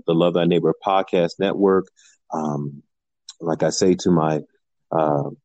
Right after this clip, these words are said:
my guests and to my listeners, uh, love the Lord your God with all your heart, soul, mind, and strength, and love your neighbor as yourself.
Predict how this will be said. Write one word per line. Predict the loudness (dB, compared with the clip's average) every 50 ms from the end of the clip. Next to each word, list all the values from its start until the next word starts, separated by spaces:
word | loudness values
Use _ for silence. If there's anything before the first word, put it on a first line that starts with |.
| _ _ _ _ _ _ _ _ _ _ _ _ _
my | -2 -2 -2
guests | 0 2 2 2 2 2 0 -4 -8 -8 -4 -2
and | -2 -2 -2 -2
to | -2 0 2 4 4 2 2
my | 0 -2 -2
listeners, | 0 0 0 0 0 0 2 2 4 2 2 0 -4 -12 _ _ _ _ _ _ _ -10 -6
uh, | -2 -2 -2 -2
love | -2 0 0 2 2 2 2
the | 2 4
Lord | 4 4 4 4 2 0
your | -2 -2
God | 0 -2 -2 -2 -2 -4
with | -8 -10 -6 _
all | -2 0 2 4
your | 4 6 4 4
heart, | 2 0 0 0 0 -2 -4
soul, | -2 0 0 0 0
mind, | 0 0 -2 0 0 0 0 0
and | -2 -4
strength, | -4 -6 -4 -2 -2 -2 -2 -4 -8 _ _ _ _ _ _ _
and | -2 0 0 2 2 4
love | 4 4 4 2
your | 0 0 0 0
neighbor | 0 0 2 2 2 4 4 2 2 2 0 -4 _ _ _ _ _ _ _
as | -2 0 2 2 2 0 0 -2 -8 -8 -4
yourself. | -2 -2 -2 -2 -4 -4 -2 -2 -4 -6